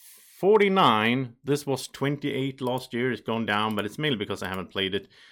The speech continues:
I have a lot of good memories with this one, though. This is Tzolk'in, the Mayan calendar. So Tzolk'in is a special game. It's a worker placement game. It's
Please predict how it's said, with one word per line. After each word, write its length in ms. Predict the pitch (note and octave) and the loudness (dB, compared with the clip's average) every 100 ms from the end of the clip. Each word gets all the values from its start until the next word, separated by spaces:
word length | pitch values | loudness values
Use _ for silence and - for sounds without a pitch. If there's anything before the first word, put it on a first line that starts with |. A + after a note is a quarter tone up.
| _ - | _ -2
I 80 | |
have 80 | C#3+ | 0
a 60 | C#3 | 4
lot 160 | C3+ | 4
of 80 | A#2 | 2
good 100 | A2 | -2
memories 340 | A2 G#2 G2+ - | -2 -2 -4 -6
with 120 | G#2 | -6
this 180 | G2+ - | -6 -4
one, 140 | G2+ | -6
though. 180 | G#2 G2+ | -4 -4
This 220 | G2+ - | -4 -8
is 100 | G2+ | -10
Tzolk'in, 640 | - - F3 - A#2 G2+ | -6 -2 -2 0 -2 -2
the 80 | G2 | -4
Mayan 380 | G2 F#2 F#2+ G#2 | -4 -2 -2 -2
calendar. 720 | - G#2+ G2+ G2 F#2+ F#2+ F#2 _ _ _ _ _ _ _ _ - - | -4 -6 -4 -4 -2 -4 -4 _ _ _ _ _ _ _ _ -20 -16
So 120 | - | -12
Tzolk'in 560 | G2+ C#3 B2+ - B2 B2 | -2 0 0 0 -2 -2
is 220 | A2+ - | -4 -2
a 240 | A2 G#2 - _ _ _ _ | -2 -2 -6 _ _ _ _
special 520 | - - E3+ D3+ D3 | -18 -2 0 2 2
game. 340 | B2 A#2+ C#3 C3+ | 4 2 2 0
It's 160 | A#2 | 0
a 40 | D3 | 2
worker 220 | E3 - | 2 2
placement 400 | C3 A2+ A#2 G2+ | 0 0 -2 -4
game. 240 | A2+ A2+ | -4 -2
It's 140 | A2 | -4